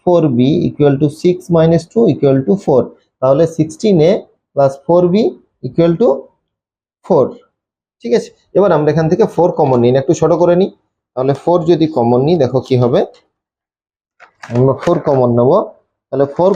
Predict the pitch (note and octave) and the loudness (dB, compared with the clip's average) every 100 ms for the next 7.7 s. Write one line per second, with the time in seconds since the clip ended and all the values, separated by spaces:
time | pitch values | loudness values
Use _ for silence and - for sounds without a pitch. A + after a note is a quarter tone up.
0 | F#3 F#3 F#3+ F#3 F#3+ F#3+ - D#3 - F#3+ | 0 2 2 2 2 0 -2 -6 -2 0
1 | F#3 F#3 F3+ - E3 C#3+ C3 G#2+ G2 - | 2 2 0 0 -2 0 -2 -2 -6 -12
2 | _ _ _ _ _ _ _ _ B2+ - | _ _ _ _ _ _ _ _ -20 -8
3 | E3 E3+ E3+ F3 F3 A#3 E4+ - D#3 B2+ | 0 2 2 0 0 -2 -2 -2 -2 0
4 | B2+ A#2 B2+ D3 D#3 D#3 F#3+ F#3+ G#3+ - | 0 0 0 0 0 0 0 2 0 -4
5 | _ _ _ _ B2+ C#3 E3 E3 D#3+ E3 | _ _ _ _ -2 0 0 2 2 2
6 | E3 E3 D3 F#3 G3 G3+ - - _ _ | 2 0 0 0 0 0 0 -6 _ _
7 | _ _ C#3+ D#3+ D#3+ E3 | _ _ -4 -2 -2 0